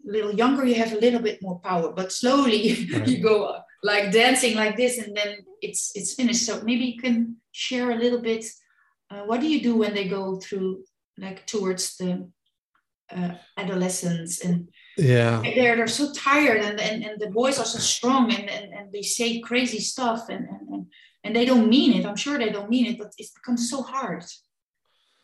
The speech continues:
Speaker 2: Well, I, I, this is where I think you need to think about, uh, psychological jujitsu. Now, ju-,
Speaker 1: I don't
Speaker 2: I don't
Speaker 1: know
Speaker 2: know if you
Speaker 1: that
Speaker 2: know,
Speaker 1: word.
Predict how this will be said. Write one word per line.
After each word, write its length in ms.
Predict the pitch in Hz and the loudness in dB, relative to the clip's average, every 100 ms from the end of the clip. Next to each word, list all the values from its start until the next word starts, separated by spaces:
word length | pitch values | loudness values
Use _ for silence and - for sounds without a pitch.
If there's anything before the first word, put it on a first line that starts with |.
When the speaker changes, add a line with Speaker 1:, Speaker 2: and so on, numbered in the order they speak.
| _ _ _ _ | _ _ _ _
Speaker 2:
Well, 420 | 151 143 151 165 - | 4 6 8 6 4
I, 220 | 151 170 156 | 2 2 2
I, 40 | |
this 240 | 160 196 | 2 2
is 160 | 240 - | 2 4
where 200 | 185 156 | 6 8
I 220 | 131 147 | 6 2
think 540 | 151 - 151 147 151 - | 0 -4 -2 -2 -4 -10
you 160 | 143 131 | -4 0
need 220 | 135 151 | 2 2
to 80 | 135 | 2
think 440 | 127 - 139 139 127 | 0 -2 -2 0 -4
about, 580 | 107 113 110 110 - - _ _ _ _ _ _ | -2 -2 -2 -4 -8 -20 _ _ _ _ _ _
uh, 80 | 147 - | -12 -6
psychological 880 | - 151 151 131 123 113 - 120 | 2 2 4 6 6 4 -2 -4
jujitsu. 800 | 98 117 113 110 110 - 113 - - _ _ _ _ _ _ - _ _ - | 0 2 2 0 -6 -6 -8 -10 -16 _ _ _ _ _ _ -20 _ _ 0
Now, 220 | 131 120 | 2 2
ju-, 260 | 120 143 | 4 8
Speaker 1:
I 40 | 233 | 8
don't 100 | 294 | 8
Speaker 2:
I 80 | 147 | 8
don't 20 | |
Speaker 1:
know 60 | |
Speaker 2:
know 60 | 147 | 8
if 80 | - | 6
you 60 | |
Speaker 1:
that 60 | 131 | 6
Speaker 2:
know, 60 | 127 | 6
Speaker 1:
word. 240 | 175 175 | 2 0